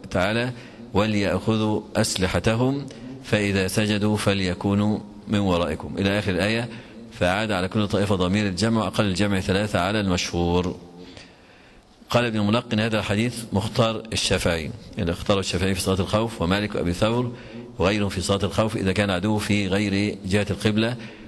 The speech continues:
ومقتضى أن الإمام ينتظر الطائفة الثانية قائما في الثانية، وهذه في الصلاة الثنائية مقصورة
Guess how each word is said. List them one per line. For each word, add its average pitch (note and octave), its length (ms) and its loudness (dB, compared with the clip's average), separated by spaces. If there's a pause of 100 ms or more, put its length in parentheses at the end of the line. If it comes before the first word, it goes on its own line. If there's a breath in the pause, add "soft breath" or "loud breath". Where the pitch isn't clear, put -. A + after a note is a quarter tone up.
(160 loud breath)
ومقتضى G2+ 520 2
أن G#2+ 220 0
الإمام G2+ 440 2
ينتظر G2+ 420 2
الطائفة G2 420 2
الثانية G2+ 560 2
قائما G#2 540 0
في G#2 160 0
الثانية، F2+ 600 0 (560 loud breath)
وهذه F2+ 260 2
في G#2 100 -4
الصلاة G2 580 0
الثنائية G2+ 760 0
مقصورة G2+ 640 0